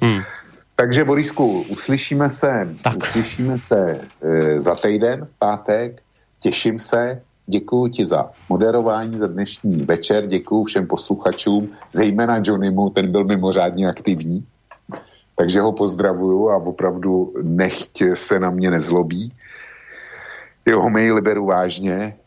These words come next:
Speaker 2: Skvělej byl od Lajčiho, skvělej byl, eh, od posluchače z Prahy a vlastně, eh, ty maily byly dneska, eh, opravdu bezvadný, jeden jako druhej. Tohle byla relace, kterou jsem si vysloveně užil.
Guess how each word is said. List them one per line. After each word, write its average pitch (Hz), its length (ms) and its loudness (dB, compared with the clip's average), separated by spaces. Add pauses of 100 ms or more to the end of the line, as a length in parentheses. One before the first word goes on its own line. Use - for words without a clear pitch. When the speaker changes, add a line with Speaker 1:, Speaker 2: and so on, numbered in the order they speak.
Speaker 2:
Skvělej 98 500 0
byl 98 220 2
od 92 120 0
Lajčiho, 95 640 0
skvělej 95 540 0
byl, 92 440 2
eh, 90 140 2
od 85 200 0
posluchače 87 600 -2
z - 60 -8
Prahy 82 440 0
a 82 100 2
vlastně, 80 380 0
eh, 87 420 0
ty 82 180 -4
maily 85 300 0
byly 90 240 0
dneska, 85 540 -2
eh, 73 320 -6
opravdu 85 460 0
bezvadný, 82 1000 -2
jeden 78 540 2
jako 78 560 -2
druhej. 69 480 0 (540)
Tohle 82 300 2
byla 92 260 2
relace, 85 420 0
kterou 80 260 -4
jsem 80 180 -4
si - 220 0
vysloveně 76 520 0
užil. 73 360 0